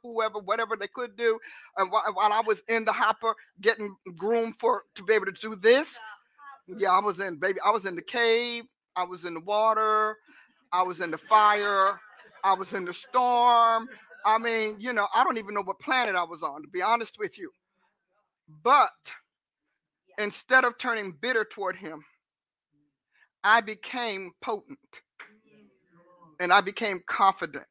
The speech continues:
And now I know, I can tell you without a shadow of a doubt,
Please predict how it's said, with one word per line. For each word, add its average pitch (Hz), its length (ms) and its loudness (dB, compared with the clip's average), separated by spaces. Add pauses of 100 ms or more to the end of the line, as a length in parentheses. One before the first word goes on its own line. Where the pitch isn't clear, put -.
(1040)
And 190 220 0
now 220 280 8 (100)
I 233 200 10
know, 202 400 2 (420)
I 180 140 4
can 180 180 -10
tell 226 220 2
you 214 140 -6
without 190 300 0
a 160 60 -4
shadow 214 300 4
of 214 80 -6
a 214 40 -6
doubt, 190 340 0